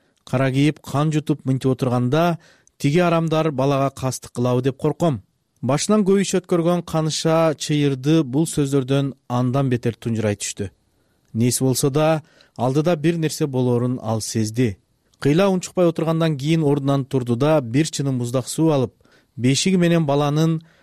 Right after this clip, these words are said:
Каныкейдин башынан тегеретип, сууга түкүртүп, чыныны суу менен эшиктен ары ыргытып жиберди. Кайра ордуна келип отурган соң, кундуз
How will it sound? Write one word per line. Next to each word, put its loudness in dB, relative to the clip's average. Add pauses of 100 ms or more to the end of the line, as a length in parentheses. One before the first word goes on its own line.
(140)
Каныкейдин 0
башынан -2
тегеретип, 0 (460)
сууга 0
түкүртүп, -2 (400)
чыныны 2
суу 0
менен 2
эшиктен -2
ары 0
ыргытып -8
жиберди. -4 (420)
Кайра 0
ордуна 0
келип 2
отурган -2
соң, 0 (420)
кундуз 2